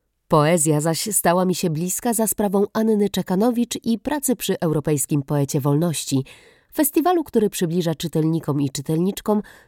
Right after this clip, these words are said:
twórczość najważniejszych współczesnych autorów i autorek z kontynentu. Dzięki temu poznałam wiersze duńskiego poety i aktywisty pochodzenia palestyńskiego Yahii Hassana oraz ukraińskiej poetki i tłumaczki Marianny Kijanowskiej.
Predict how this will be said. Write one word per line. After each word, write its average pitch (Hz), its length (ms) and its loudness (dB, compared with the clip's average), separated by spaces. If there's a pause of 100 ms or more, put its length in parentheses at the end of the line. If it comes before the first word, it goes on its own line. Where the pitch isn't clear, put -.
twórczość 254 640 -4
najważniejszych 240 760 0
współczesnych 156 760 -4
autorów 147 520 -2
i 165 80 0
autorek 135 440 -4
z - 60 -2
kontynentu. 139 680 -2 (720)
Dzięki 143 380 -2
temu 156 320 0
poznałam 147 520 0
wiersze 156 360 0
duńskiego 151 540 0
poety 151 460 -2
i 143 260 -4
aktywisty 151 600 -4
pochodzenia 147 520 -2
palestyńskiego 151 880 -2 (280)
Yahii 156 400 0
Hassana 202 540 -2 (440)
oraz 247 240 4
ukraińskiej 277 640 2
poetki 147 500 -2
i 135 60 -2
tłumaczki 147 580 -2
Marianny 131 600 0
Kijanowskiej. 151 1000 -4